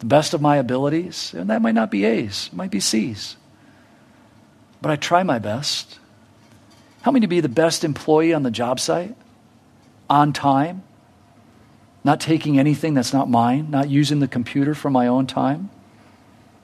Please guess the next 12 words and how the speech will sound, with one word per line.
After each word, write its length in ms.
Help 140
me 60
to 60
be 120
the 80
best 360
employee, 440
Lord, 240
that 180
best 240
example 600
of, 160